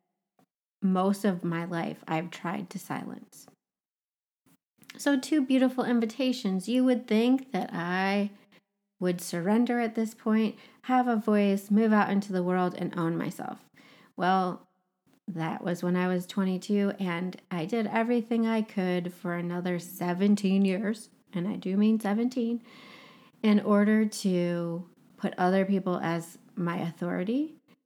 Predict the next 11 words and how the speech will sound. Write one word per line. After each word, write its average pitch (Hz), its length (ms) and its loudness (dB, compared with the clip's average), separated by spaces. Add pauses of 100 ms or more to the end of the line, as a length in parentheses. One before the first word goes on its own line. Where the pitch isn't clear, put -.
(120)
to 180 100 -2
continue 202 600 2
to 202 140 -6
try 170 360 -6
to 175 100 -4
fit - 280 -6
in 165 360 -2
and 170 200 -4
to 170 120 -8
please. - 760 -10 (1800)
Now, 185 240 -6